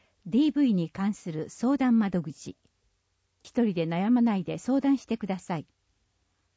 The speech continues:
ディーブイ相談ナビ。内閣府男女共同参画局。電話、零五七零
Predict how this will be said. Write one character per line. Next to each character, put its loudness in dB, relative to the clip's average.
デ 0
ィ 4
ー -4
ブ 0
イ -2
相 0
談 0
ナ -2
ビ。 -12
内 0
閣 -6
府 -8
男 2
女 0
共 -2
同 0
参 -2
画 -6
局。 -14
電 -2
話、 -6
零 0
五 0
七 -2
零 -6